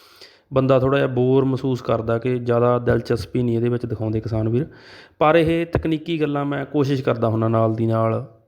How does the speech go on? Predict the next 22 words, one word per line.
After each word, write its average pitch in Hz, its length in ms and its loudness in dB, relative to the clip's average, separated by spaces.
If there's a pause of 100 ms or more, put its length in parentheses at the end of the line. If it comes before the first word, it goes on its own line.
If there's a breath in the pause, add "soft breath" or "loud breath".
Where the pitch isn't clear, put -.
ਮੈਂ 117 220 0
ਜਾਣਕਾਰੀ 110 460 0
ਸਾਂਝੀ 120 280 -2
ਕਰਦੇ 117 300 0
ਰਹਾਂ, 120 260 0
ਕਿਉਂਕਿ 135 280 -2
ਦੂਜਾ 123 300 0
ਤਾਂ 127 120 0
ਆਪਣਾ 123 320 -2 (800 loud breath)
ਜਿਹੜੇ 135 140 2
ਨਾਰਮਲ 127 420 4
ਹਲਕੀਆਂ 123 400 -2
ਫੁਲਕੀਆਂ 123 340 -4
ਜਾਣਕਾਰੀਆਂ 117 500 -2
ਤਾਂ 117 80 -2
ਚੱਲਦੀਆਂ 127 420 2
ਰਹਿੰਦੀਆਂ 127 320 0 (920 soft breath)
ਤੇ 117 540 0
ਆਮ 131 220 2
ਤੌਰ 127 220 2
'ਤੇ 127 220 -2
ਆਪਾਂ 123 400 -4